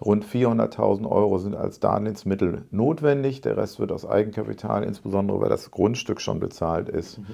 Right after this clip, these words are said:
Speaker 1: äh, bedient. Und diese vierhunderttausend Euro teilten sich jetzt auf in hundertfünfzigtausend Euro, ähm, K F W zwei sieben neunzig Programm. Dieses zwei sieben neunziger ist das Programm, was Neubauten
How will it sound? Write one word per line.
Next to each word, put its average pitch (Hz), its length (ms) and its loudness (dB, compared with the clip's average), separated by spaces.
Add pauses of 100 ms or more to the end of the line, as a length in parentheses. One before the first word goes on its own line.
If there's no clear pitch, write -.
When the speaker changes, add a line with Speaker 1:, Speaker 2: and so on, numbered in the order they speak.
(480)
Speaker 1:
äh, 87 160 6
bedient. 131 540 0 (600)
Und 117 200 4
diese 147 180 4
vierhunderttausend 135 560 6
Euro 117 200 8
teilten 117 380 2
sich 104 120 -4
jetzt 110 220 2
auf 104 340 4
in 104 180 -2
hundertfünfzigtausend 104 1080 0
Euro, 92 480 4 (600)
ähm, 90 560 2 (160)
K 101 240 4
F 92 160 0
W 113 300 4
zwei 110 320 -2
sieben 95 260 0
neunzig 131 520 2
Programm. 127 520 2
Dieses 95 260 -4
zwei 104 240 0
sieben 92 260 -2
neunziger 120 580 2 (360)
ist 127 220 0
das 110 140 0
Programm, 101 380 0
was 101 220 0
Neubauten 113 1040 6